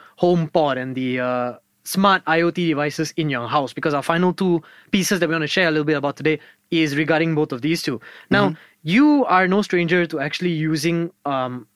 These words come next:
Speaker 1: home devices from Google.
Speaker 2: Right.
Speaker 1: I'm no stranger to using home devices from Apple.
Speaker 2: Mm-hmm.
Speaker 1: And, uh, the beautiful thing about both of these two, I think Google more so, is that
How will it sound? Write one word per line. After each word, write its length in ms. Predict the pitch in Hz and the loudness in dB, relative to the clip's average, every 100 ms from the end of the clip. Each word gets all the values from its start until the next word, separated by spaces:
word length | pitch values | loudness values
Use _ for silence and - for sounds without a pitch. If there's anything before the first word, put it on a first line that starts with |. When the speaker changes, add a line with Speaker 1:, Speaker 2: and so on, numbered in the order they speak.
| - | -8
Speaker 1:
home 460 | - 185 170 165 143 | 0 2 2 -2 -4
devices 440 | 147 143 135 151 | -2 -2 -4 -6
from 220 | - 123 123 | -8 -8 -2
Google. 340 | 165 151 107 - | 0 0 -4 0
Speaker 2:
Right. 240 | 127 90 - | 2 2 0
Speaker 1:
I'm 220 | 180 220 | 2 4
no 100 | 214 | 4
stranger 400 | 190 208 196 190 | 4 2 2 2
to 140 | 180 180 | 0 -2
using 240 | 170 170 | 0 0
home 160 | 170 165 | 0 0
devices 420 | 147 147 147 147 | 0 -2 -4 -8
from 220 | 139 127 | -8 -6
Apple. 440 | 143 170 170 104 - | -2 0 0 -2 -4
Speaker 2:
Mm-hmm. 200 | 113 120 160 | -6 -4 -2
Speaker 1:
And, 320 | 170 180 175 | 0 2 4
uh, 100 | 185 | 4
the 80 | 170 | 4
beautiful 340 | 175 262 277 | 2 2 2
thing 140 | 277 233 | 2 2
about 220 | 175 156 | 2 2
both 180 | 175 180 | 0 -2
of 100 | 135 | -2
these 240 | 170 160 | -2 -2
two, 160 | - 131 | -2 -2
I 60 | |
think 160 | 127 170 | -2 -2
Google 240 | 160 165 | 0 0
more 220 | 151 151 160 | 0 0 -2
so, 200 | 160 120 | -4 -2
is 160 | 143 | -2
that 140 | 143 | -2